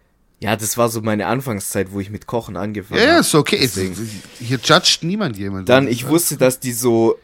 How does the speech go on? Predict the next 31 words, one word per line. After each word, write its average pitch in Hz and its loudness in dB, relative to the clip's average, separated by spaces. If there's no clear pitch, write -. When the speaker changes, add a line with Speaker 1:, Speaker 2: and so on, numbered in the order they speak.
Speaker 1:
Glutenunverträglichkeit, 156 -2
Fick-Scheiße 160 -2
hat, 156 -4
keine 123 0
Ahnung. 151 2
Speaker 2:
Ja. - 0
Speaker 1:
Und 110 -2
da 117 2
hab 123 0
ich 123 -8
halt 113 2
so 113 -4
spezielle 113 -2
Nudeln 143 -2
gekauft - -2
und 107 -2
hab - -6
dann 104 0
selber 113 -2
so, 104 -2
so, 98 -6
äh, 92 -4
Hähnchengeschnetzeltes 117 -8
dann 113 -6
noch 113 -8
Speaker 2:
Oh, 107 -4
Speaker 1:
gemacht 113 2
Speaker 2:
ja. 113 2
Speaker 1:
und 110 -12
so 113 -8
mit, 98 -8